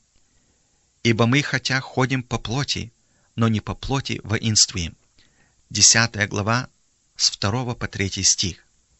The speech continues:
Заметно, что несколько личностей в Коринфе осуждали апостола Павла, в особенности, что он обещал прийти к ним вскоре и изменил свой план.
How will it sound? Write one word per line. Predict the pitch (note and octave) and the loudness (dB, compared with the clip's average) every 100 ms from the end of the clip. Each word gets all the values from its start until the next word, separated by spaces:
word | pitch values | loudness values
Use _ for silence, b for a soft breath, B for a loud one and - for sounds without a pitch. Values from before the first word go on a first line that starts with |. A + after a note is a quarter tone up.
| _ _ _ _ _ _ _ _ _ _ _ b b b b b b b b - | _ _ _ _ _ _ _ _ _ _ _ b b b b b b b b 2
Заметно, | - D#3+ G#3+ - A2+ G2+ _ _ _ _ _ | 4 4 2 0 -2 -2 _ _ _ _ _
что | - - C#3 | -8 -2 0
несколько | F#3 - - D3+ C3+ | 2 2 2 0 -2
личностей | B2 D#3+ - A2+ - - G#2 | 0 2 2 4 2 2 -2
в | - | -2
Коринфе | C3 E3 D3 - G2+ - - | 0 0 0 -2 -6 -6 0
осуждали | G#2+ A2+ G2+ C#3 D3 | 2 2 0 -2 -2
апостола | A#2+ G#2 - C3+ - G2+ G2 | -2 -6 -2 0 0 0 -4
Павла, | - F#2 F#2 A2+ C3+ _ - b b b b b b b | -2 -4 -2 -6 -8 _ -20 b b b b b b b
в | - | 2
особенности, | C#3 - G3 F3 F3 D#3 - D#3+ - | 6 6 4 0 4 4 4 0 2
что | - - C#3 | 0 2 -2
он | D3 D#3+ | 0 0
обещал | C3 A#2 A#2+ - C#3+ C#3 | -2 4 6 6 4 -2
прийти | - A#2 - - D3+ | -2 -2 0 -2 -2
к | - | -2
ним | G#2+ | 0
вскоре | G2+ - - D#3 G#2+ A2+ - _ b b b b b - | 2 2 2 2 0 0 -8 _ b b b b b 0
и | C3+ B2 | 4 6
изменил | A2+ G#2+ A2+ A#2 | 4 4 2 4
свой | - G#2 G#2 | 4 4 -2
план. | - G#2+ E2+ | 0 -2 -2